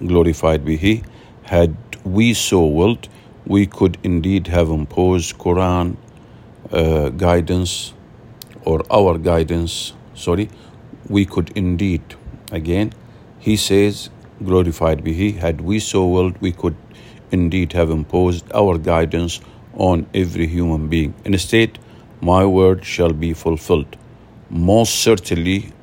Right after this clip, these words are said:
will I fill hell with jinn and humans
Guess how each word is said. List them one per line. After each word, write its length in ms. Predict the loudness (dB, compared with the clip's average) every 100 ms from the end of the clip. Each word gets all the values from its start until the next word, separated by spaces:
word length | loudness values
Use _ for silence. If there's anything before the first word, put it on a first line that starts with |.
| -20 -18 -4
will 280 | 0 0 0
I 200 | 0 0
fill 520 | -2 -4 0 2 0 -4 -10 0
hell 260 | 2 2
with 380 | 0 -2 -4 -4
jinn 300 | -2 -2 -2 -6
and 160 | -4 -4
humans 500 | -2 0 0 -2